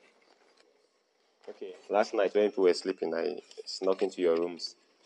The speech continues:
and I printed this in your Bible. If we, if we sleep too much, praise the Lord.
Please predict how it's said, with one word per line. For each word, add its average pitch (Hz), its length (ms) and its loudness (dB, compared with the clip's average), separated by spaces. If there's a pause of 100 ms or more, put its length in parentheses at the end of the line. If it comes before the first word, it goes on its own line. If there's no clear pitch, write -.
(400)
and 87 100 -10
I 85 40 -10
printed 95 460 -4
this 92 180 -6
in 85 60 -4
your 80 140 -2
Bible. 85 320 0 (920)
If 101 160 -18
we, 101 160 2
if 120 180 0
we 113 80 0
sleep 98 300 -6
too 101 120 -4
much, 90 360 -4 (680)
praise 98 200 -6
the 85 100 0
Lord. 82 240 -2